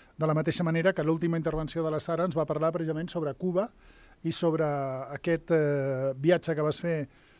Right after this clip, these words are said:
escollit per tu, de, d'entre els molts destins que un podia escollir per explorar precisament aquest nou marc de relacions entre, eh,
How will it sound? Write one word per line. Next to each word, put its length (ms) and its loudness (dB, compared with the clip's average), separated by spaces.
escollit 400 0
per 140 2
tu, 300 0
de, 180 -4
d'entre 360 -2
els 160 -4
molts 180 -2
destins 400 -2
que 80 -4
un 80 -2
podia 220 0
escollir 340 0
per 120 2
explorar 440 0
precisament 480 0
aquest 260 -2
nou 320 2
marc 260 0
de 120 2
relacions 680 -2
entre, 360 2
eh, 600 0